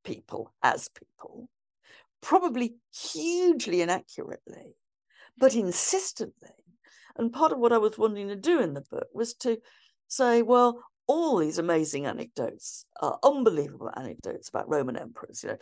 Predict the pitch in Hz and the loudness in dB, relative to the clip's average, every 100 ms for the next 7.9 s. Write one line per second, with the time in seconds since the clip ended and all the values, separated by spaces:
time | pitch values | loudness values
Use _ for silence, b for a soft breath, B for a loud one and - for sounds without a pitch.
0 | B B B - - 262 226 220 208 196 | B B B -6 2 6 6 6 4 2
1 | 190 175 160 - - 151 147 151 147 - | 4 2 0 -4 -6 -4 2 2 2 -6
2 | - - - - 170 147 143 147 - - | -8 -8 -10 -4 -2 -2 -4 -4 -6 -2
3 | 156 - 147 - 156 139 139 147 156 - | -2 2 0 -2 -6 -6 -8 -6 -4 -4
4 | 120 - - 160 - - - - 156 - | -6 -10 -12 -10 -8 -10 -12 -12 -12 -18
5 | _ b b b - - - 302 262 240 | _ b b b -6 -4 2 4 6 4
6 | 208 202 - 180 190 160 156 147 147 151 | 2 -2 0 6 6 6 4 0 -2 -4
7 | 147 135 143 - - 143 143 - | 2 2 2 0 2 4 2 0